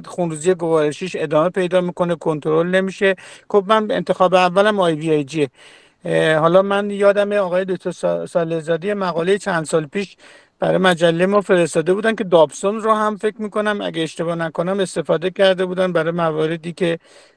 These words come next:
اه، در-، اگر نمی‌دونم درگیری کلیه بود یا گوارشی بود، حالا اگه خودشون تجربه‌ای دارن که تو، توی رفرنس ها خیلی به ندرت اسم دابسون برده شده و دکتر تو این زمینه تجربه‌ای داشتن.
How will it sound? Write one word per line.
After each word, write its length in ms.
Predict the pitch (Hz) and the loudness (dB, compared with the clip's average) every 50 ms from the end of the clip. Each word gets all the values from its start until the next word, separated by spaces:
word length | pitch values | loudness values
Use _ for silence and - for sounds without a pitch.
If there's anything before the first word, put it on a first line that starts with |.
| _ _ _ - | _ _ _ -6
اه، 560 | - 80 78 76 78 78 76 78 78 78 78 | -4 -2 0 0 0 2 0 0 -2 -4 -6
در-، 560 | 73 71 85 - 156 151 147 - - - 165 | -2 -2 2 2 2 2 0 -8 -14 -12 -12
اگر 180 | 165 151 160 160 | -10 -8 -8 -8
نمی‌دونم 340 | 160 165 175 180 175 160 147 | -6 -4 -4 -2 -2 0 2
درگیری 380 | 160 147 147 143 147 156 165 156 | 2 2 2 2 -2 -4 -4 -4
کلیه 420 | - - 160 170 156 147 147 165 165 | -6 -6 -4 -2 -2 0 0 -2 -2
بود 140 | 160 165 156 | -2 -2 0
یا 140 | 160 151 | 0 0
گوارشی 520 | 147 143 156 151 151 147 147 143 - - 156 | 0 0 0 2 2 2 0 -2 -4 -6 -6
بود، 220 | 156 170 175 165 | -4 -4 0 0
حالا 200 | 175 160 156 165 | 2 2 2 2
اگه 180 | 156 156 143 156 | 0 0 -2 -4
خودشون 380 | - - 160 160 147 - 160 | -2 -2 -2 -2 -4 -6 -6
تجربه‌ای 500 | 156 165 156 147 135 135 151 143 151 147 | -2 -2 -2 -2 -2 -4 -4 -4 -4 -4
دارن 400 | 143 139 151 147 143 165 175 180 180 - - - - _ _ _ _ | -2 0 -2 0 0 0 -2 -2 -6 -12 -20 -20 -20 _ _ _ _
که 100 | - 160 | -4 -4
تو، 540 | 151 - 170 170 170 170 160 165 156 131 151 | -4 -2 -4 -4 -2 -2 -4 -6 -6 -6 -8
توی 480 | 147 - - 180 185 185 185 180 180 175 | -8 -2 0 2 4 6 4 4 2 2
رفرنس 460 | 175 170 156 - - 160 151 - - | 2 0 0 2 0 -2 0 2 0
ها 60 | 190 | 0
خیلی 280 | - - 190 185 190 196 | 0 0 -4 -4 -4 -2
به 120 | 170 180 | -2 -2
ندرت 500 | 160 156 151 147 143 165 190 180 _ - | 0 -2 -4 -6 0 0 0 0 _ -4
اسم 280 | 151 160 160 - 170 156 | -6 -6 -6 -6 -8 -6
دابسون 460 | 143 160 147 139 - - 170 160 156 | 0 2 2 2 0 -4 -10 -8 -6
برده 280 | 151 151 151 143 151 | -4 -4 -4 -4 -6
شده 240 | 147 - 160 147 165 | -8 -8 -6 -4 -2
و 180 | 170 170 175 175 156 | -2 -2 -2 -4 -6
دکتر 280 | 160 143 _ - 170 | -10 -8 _ -8 -8
تو 120 | 160 - 170 | -8 -8 -10
این 100 | 160 151 | -8 -4
زمینه 320 | 156 151 147 147 147 156 | -4 -4 -4 -4 -8 -8
تجربه‌ای 500 | 147 170 151 139 131 143 143 139 147 143 | -4 -4 -4 -4 -4 -6 -6 -6 -6 -4
داشتن. 340 | 131 143 139 - - - | -4 -6 -8 -8 -10 -12